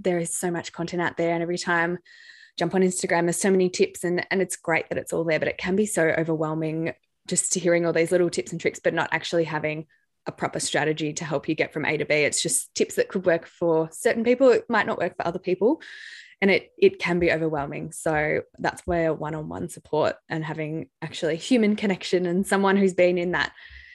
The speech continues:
in that space to be able to guide you is really important.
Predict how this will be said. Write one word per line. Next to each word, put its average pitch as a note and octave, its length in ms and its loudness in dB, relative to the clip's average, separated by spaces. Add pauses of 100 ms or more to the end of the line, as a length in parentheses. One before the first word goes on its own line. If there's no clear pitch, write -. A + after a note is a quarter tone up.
(240)
in F3+ 160 4
that - 260 0
space E3+ 640 0
to G#3 100 -2
be F#3+ 100 4
able E3 160 2
to E3 100 2
guide D#3 360 -4
you D3 400 -4 (180)
is D#3 160 -4
really C#3+ 260 -2
important. D3 560 -6